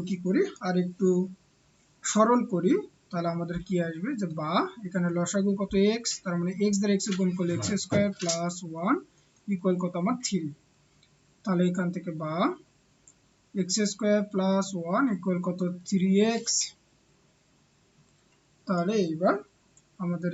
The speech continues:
এখান থেকে কি লেখা যাবে, যে এক্স স্কয়ার, এই থ্রি এক্স যদি এই পাশে আসে, তাহলে মাইনাস থ্রি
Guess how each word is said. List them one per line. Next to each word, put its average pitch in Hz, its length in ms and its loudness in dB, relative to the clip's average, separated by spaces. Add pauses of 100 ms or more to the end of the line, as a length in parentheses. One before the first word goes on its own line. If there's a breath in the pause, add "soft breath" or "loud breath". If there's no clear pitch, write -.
এখান 190 220 -2
থেকে 190 240 -2
কি 202 160 0
লেখা 196 260 0
যাবে, 165 200 -6 (140)
যে 196 60 -2 (100)
এক্স 180 160 -6 (160)
স্কয়ার, 190 440 2 (380)
এই 170 80 2 (680)
থ্রি 220 160 2 (100)
এক্স 208 180 2
যদি 185 220 4
এই 170 60 0 (160)
পাশে 180 280 -2
আসে, 180 160 -6
তাহলে 185 240 0
মাইনাস 175 420 -2 (840)
থ্রি 185 180 2